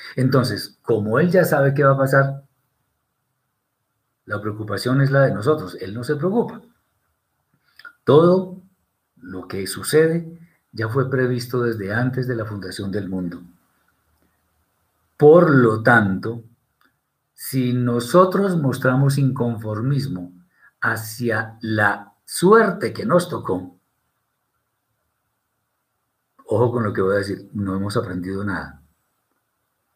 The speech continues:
Porque sabemos que el Eterno nos puso en una familia, en una ciudad, en un país, en un tiempo determinado. ¿Por qué? Solo Él lo sabe. Pero lo que sí sabemos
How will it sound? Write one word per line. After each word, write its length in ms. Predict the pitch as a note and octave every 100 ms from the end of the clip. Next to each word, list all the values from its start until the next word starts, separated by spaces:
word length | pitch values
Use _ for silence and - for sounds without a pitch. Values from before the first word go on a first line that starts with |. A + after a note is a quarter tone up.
| _ _ _ _
Porque 240 | G#2 -
sabemos 380 | A2+ B2+ C#3+ C#3+
que 60 | C3+
el 80 |
Eterno 340 | G2+ A#2 A2+ B2
nos 200 | A2 G#2+
puso 500 | - A2+ A#2 A2+ A2+ _ _ _ _ _ _ _ -
en 200 | E2+ D#2+
una 240 | D#2+ F2+
familia, 640 | A#2 B2+ D3 C#3+ C#3 C#3 - - _ _
en 240 | A2+ G2
una 240 | F#2 F#2 F#2
ciudad, 520 | A#2 A2+ B2+ C3 C3
en 140 | G#2
un 160 | G2+ G2+
país, 460 | G2+ G#2 A#2+ - - _ _ _ _ _ _ _ -
en 320 | A#2+ A#2 A#2
un 480 | A#2 A2+ A2 G#2+ -
tiempo 580 | B2 C#3 D#3+ D3+ D3+ D3
determinado. 680 | C#3 C3+ C3 A#2 G#2 A2+ - -
¿Por 200 | A#2 G#2+
qué? 400 | E3 F3+ - - _ _ _
Solo 380 | - G2+ G2 G#2
Él 100 | G#2+
lo 100 | A2
sabe. 360 | B2 F#2 - - _ _ _
Pero 360 | - A2 A#2 A#2+
lo 240 | A#2 A#2
que 180 | A2+ F#2+
sí 260 | F#2 G3+ A3+
sabemos 580 | G3 C#3 A#2+ A2+ B2+